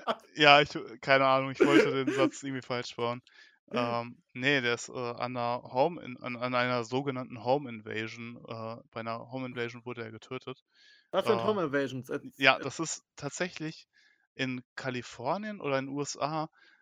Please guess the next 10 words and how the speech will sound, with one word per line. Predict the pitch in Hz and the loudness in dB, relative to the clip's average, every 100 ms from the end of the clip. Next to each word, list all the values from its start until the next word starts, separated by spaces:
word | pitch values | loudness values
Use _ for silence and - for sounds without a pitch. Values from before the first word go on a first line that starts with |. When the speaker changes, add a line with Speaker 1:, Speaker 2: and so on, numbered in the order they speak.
| _ _ | _ _
Speaker 1:
äh, | 127 123 120 123 - _ - | -2 0 -2 -6 -10 _ -14
'n, | 127 127 | -10 -10
ich | - | -4
meine | 165 196 | -2 -2
Kalifornien, | 185 170 - 165 165 147 170 _ _ - | -4 -10 -8 -6 -4 -6 -10 _ _ -14
'n | 131 | -12
ziemlich | - 180 196 185 | -8 -6 -6 -6
normales, | 143 135 139 160 156 - - | -4 -2 0 0 -2 -8 -4
äh, | 135 131 131 - _ _ _ _ _ - | 0 0 0 -6 _ _ _ _ _ -14
äh, | 131 123 120 | -8 -8 -8